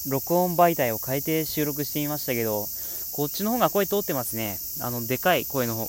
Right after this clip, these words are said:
声がね、こっちの方が。ほんとiPhone素晴らしいですね。<laughs> ほんでもって、ね。もう、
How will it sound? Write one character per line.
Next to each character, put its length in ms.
声 180
が 160
ね、 120
こ 140
っ 40
ち 120
の 60
方 140
が。 200
ほ 80
ん 80
と 100
iPhone 300
素 140
晴 100
ら 120
し 100
い 40
で 80
す 100
ね。 280
<laughs> 1160
ほ 100
ん 40
で 80
も 100
っ 100
て、 320
ね。 260
も 320
う、 40